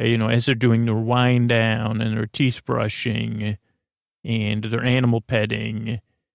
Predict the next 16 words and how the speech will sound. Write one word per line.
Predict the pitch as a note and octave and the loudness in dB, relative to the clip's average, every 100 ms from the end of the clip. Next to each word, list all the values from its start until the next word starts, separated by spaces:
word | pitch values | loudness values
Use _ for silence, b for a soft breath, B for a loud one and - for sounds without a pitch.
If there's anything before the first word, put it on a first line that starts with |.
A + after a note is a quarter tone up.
| _ _ _ - | _ _ _ -6
and | A#2+ A2 G#2 A2+ A2+ | -2 0 0 -2 -2
their | A2 A2+ | -2 -2
bombing, | A#2+ B2 B2 B2 A#2 A#2 | 0 2 2 2 0 0
you | C3 C3 | 0 0
know, | G#2 | 0
pa-, | A#2 B2+ | -4 -8
pa-, | - C3+ C3+ A#2+ | -2 0 0 0
palm | - D3 C3+ B2+ B2 | 0 4 4 2 2
bombing, | A#2+ A2 A#2 A#2 A#2 A2+ | 0 0 0 0 0 0
elbow | A#2+ B2+ B2+ A2+ | 0 0 2 0
bombing, | A2 G#2+ G#2+ A2 A2+ A#2 | 0 -2 -4 -4 -4 -4
you | B2 | -2
know, | C#3 A#2 | 0 2
their | B2+ | 0
shoulder | - C#3+ C3 B2 | 2 4 4 2
padding, | C#3 A#2+ A#2+ A#2 A2 G#2+ A2+ | 2 2 2 2 0 -2 -4